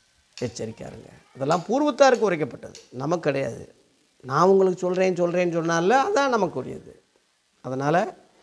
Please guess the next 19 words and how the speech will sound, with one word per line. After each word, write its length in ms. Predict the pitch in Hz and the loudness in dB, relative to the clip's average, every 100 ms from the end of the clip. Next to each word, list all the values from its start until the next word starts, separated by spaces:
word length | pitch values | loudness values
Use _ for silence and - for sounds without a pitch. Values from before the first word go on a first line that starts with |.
| _ _ | _ _
பழைய 260 | 165 220 | 6 10
ஏற்பாட்டு 540 | 269 202 226 190 185 185 | 10 8 2 2 -2 0
ஊழியங்களையோ 760 | 180 165 151 160 202 214 196 143 | 0 0 -2 0 0 2 0 0
போதகர்களையோ 680 | 165 170 156 143 139 147 170 185 180 170 160 | 0 2 2 0 -4 -2 -2 -2 -4 -6 -6
உபதேசங்களையோ, 1000 | 160 156 156 151 135 131 127 143 160 160 - _ - - _ _ - | -4 0 0 0 -6 -6 -6 -6 -8 -14 -20 _ -20 -20 _ _ 2
அஹ், 200 | 180 170 | 4 8
காரியங்களை 480 | 170 160 151 135 | 8 6 2 -4
குறித்து 320 | 135 135 - 269 226 190 175 - - 147 - | -6 -10 -8 0 0 0 -4 -6 -6 -8 0
சீசர்களாகிய 680 | 202 196 170 160 147 143 151 147 | 0 4 4 6 4 4 0 0
கிறிஸ்தவங்க, 720 | 151 151 170 160 156 185 190 - _ _ _ _ _ _ - _ _ | -4 -4 0 0 0 -2 -4 -14 _ _ _ _ _ _ -20 _ _
கிறிஸ்தவ 360 | 196 190 196 170 | -2 2 6 6
போதகர்களாகிய 580 | 143 165 156 160 151 151 | 6 4 6 4 4 2
உங்-, 280 | 135 139 - | 2 -2 -2
நீ, 320 | 143 160 151 | 0 2 0
ஓ, 480 | - 147 151 147 147 | 0 2 4 4 4
நமக்கு 680 | 151 156 165 - 226 233 - _ - | 4 2 0 0 -2 -2 -12 _ 4
எச்சரிக்கை 560 | 214 220 269 262 214 | 4 8 6 6 2
உண்டாகும்படி 640 | 190 170 151 147 151 175 - - | 0 2 0 -2 -6 -8 -12 -10
இயேசு 560 | 147 147 139 127 113 | -6 -6 -6 -10 -10